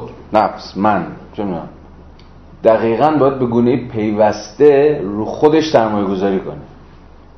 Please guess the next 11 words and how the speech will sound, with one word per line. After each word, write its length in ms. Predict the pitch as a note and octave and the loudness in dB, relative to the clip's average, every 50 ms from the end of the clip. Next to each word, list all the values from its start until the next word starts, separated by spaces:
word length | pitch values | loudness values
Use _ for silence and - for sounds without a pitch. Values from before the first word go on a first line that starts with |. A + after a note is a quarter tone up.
| - - - - - - - - - - - | -20 -20 -20 -20 -20 -20 -20 -20 -20 -12 -4
برای 180 | - F#2+ G#2+ A2+ | -2 0 0 0
اینکه 420 | A2+ - B2 B2+ C3 C#3 C#3+ C#3 - - - - - - | 0 0 0 0 2 0 -2 -4 -8 -16 -20 -14 -6 -2
بتونه 460 | A#2+ A#2+ A#2 A#2+ B2+ B2 B2 B2 A#2+ | -2 0 0 0 -2 0 2 2 2
در 320 | A#2+ A#2 A2 G2+ F#2+ F#2 F#2 - - - F2+ F2+ G2 | 2 2 2 2 2 0 -2 -6 -10 -12 -10 -6 -2
رقابت 840 | G#2 G#2+ G#2 - F2+ G#2 G#2 G2+ G2+ G2 F#2 A#2+ C3+ C#3+ - C3+ C#3 C3 B2+ B2 B2 B2+ B2+ C3 - - - - - - - - - G2 | 0 0 0 0 2 4 4 4 4 4 4 2 2 2 2 0 0 2 2 2 0 -2 -4 -8 -14 -20 -20 -20 -20 -20 -20 -12 -2 2
بازار 680 | A2+ A#2 G#2+ G#2+ G#2 F#2+ F#2 G#2+ G2+ G2+ G2+ G2 G2 | 6 6 6 6 4 0 2 2 4 4 4 2 0
کار 420 | F#2 - A2 A2 A2+ A#2 B2+ A#2+ | 0 2 2 4 4 4 4 2
برای 420 | A2+ G#2+ G2 G2 G2 G2 G2+ G2 F#2+ | 2 2 2 4 2 2 0 -2 -6
جذب 720 | - - A2+ G2+ G#2 G2 F#2+ F#2+ F#2+ F2 G2+ G2 F#2 - | -6 0 0 2 2 0 -2 -6 -4 -4 -4 -2 0 0
بهترین 540 | B2+ - - - - G#2 G2 F#2 F#2+ F#2+ F#2 | -2 -2 -2 -6 -8 -8 -8 -6 -6 -8 -6
ها، 380 | F2 F#2 G2 G#2 A#2 B2+ C#3 | -6 -4 -4 -4 -4 -6 -8